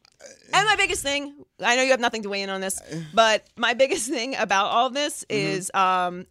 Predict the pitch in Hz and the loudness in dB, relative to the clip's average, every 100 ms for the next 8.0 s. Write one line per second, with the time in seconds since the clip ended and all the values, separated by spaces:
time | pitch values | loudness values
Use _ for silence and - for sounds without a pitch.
0 | _ 220 208 233 - 214 190 180 185 - | _ -2 -2 -4 -6 -6 -6 -6 -6 -8
1 | 190 170 175 180 185 185 170 170 170 170 | -10 -6 -2 -2 -6 -12 -12 -12 -10 -10
2 | 175 175 170 170 - - - - - - | -10 -12 -12 -14 -16 -16 -18 -20 -20 -20
3 | 214 - - _ _ 120 135 135 123 107 | -20 -20 -20 _ _ -10 -6 -6 -6 -8
4 | 98 98 _ _ - 214 302 320 311 _ | -12 -20 _ _ -20 -14 -12 -12 -16 _
5 | _ _ _ 185 - 185 170 165 156 170 | _ _ _ -16 -10 -10 -10 -14 -8 -8
6 | 190 - 202 190 196 190 190 190 190 _ | -8 -10 -10 -10 -10 -12 -12 -12 -14 _
7 | _ _ 175 175 202 190 196 190 175 175 | _ _ -16 -12 -12 -10 -12 -12 -14 -16